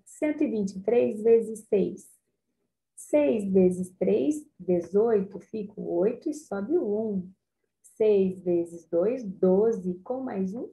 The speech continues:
treze. Fica o três e sobe o um. Seis vezes um, seis, com mais um, sete. Resposta, setecentos e trinta e oito.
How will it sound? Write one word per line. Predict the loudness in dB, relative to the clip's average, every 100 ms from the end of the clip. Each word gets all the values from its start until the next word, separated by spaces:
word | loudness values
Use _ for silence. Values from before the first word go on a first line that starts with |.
| -6
treze. | 0 2 2 0 -6 -16 -16 _
Fica | -10 -8 -6
o | -6
três | -4 -4 -4 -8
e |
sobe | -8 -8 -6 -4
o | -4
um. | -4 -4 -6 -8 _ _ _ _
Seis | -20 -4 0 2 0 -2
vezes | -4 -4 -2 -4 -4
um, | -6 -6
seis, | -10 -4 0 0 0
com | -4 -2
mais | 0 0 -2
um, | -6 -8
sete. | -4 0 2 2 0 -4 -10 -10 _ _ 2
Resposta, | 2 2 -4 -4 -2 -4 -2 -4 -4 _ _
setecentos | -4 -2 -2 -4 -12 -2 -2 -2 -4 -6 -6
e | -8
trinta | -6 -6 -2
e | 0
oito. | 2 0 -4 -10 -12